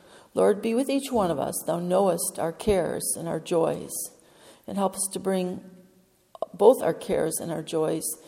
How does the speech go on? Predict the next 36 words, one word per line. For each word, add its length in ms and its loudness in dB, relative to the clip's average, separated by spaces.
to 100 -2
thee, 200 0
O 100 -2
Lord. 340 -4
Help 220 -4
us 140 -2
to 80 -4
walk 360 2
hand 300 -6
in 120 -4
hand 480 -6
with 200 -4
thee 180 0
through 280 -6
life, 500 -4
and 360 -4
help 220 -6
us 160 -2
to 80 -2
have 180 2
the 180 -2
faith 320 0
to 100 -12
trust 420 0
thee, 280 -4
that 120 -4
thou 160 8
wilt 180 6
take 220 -4
care 300 0
of 100 -4
us 340 -4
in 160 -10
all 340 2
of 140 0
our 320 0